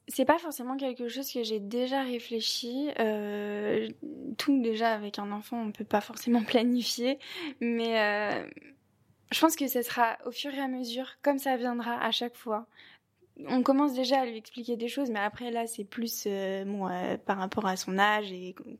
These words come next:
complications, <laughs> et cetera. Euh, de lui expliquer, quand il y a un truc qui va pas, je me baisse, je lui explique, je me mets à sa hauteur.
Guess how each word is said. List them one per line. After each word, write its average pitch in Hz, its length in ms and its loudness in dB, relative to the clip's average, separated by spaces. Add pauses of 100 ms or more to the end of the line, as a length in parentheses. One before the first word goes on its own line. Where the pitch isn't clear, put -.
complications, - 640 0
<laughs> - 20 -2
et 226 100 0
cetera. 220 340 2 (640)
Euh, 180 240 0
de 226 140 8
lui 220 160 4
expliquer, 247 920 2
quand 220 240 2
il - 40 -2
y - 20 2
a 214 60 0
un 220 60 -4
truc - 120 -14
qui 240 120 -4
va 202 140 2
pas, 247 260 4
je 240 100 -6
me 214 120 -8
baisse, 233 280 2
je - 60 -12
lui 202 100 -8
explique, 240 340 -8
je 240 60 -6
me 220 60 -4
mets 196 120 -4
à 196 60 -8
sa 202 160 -6
hauteur. 240 360 0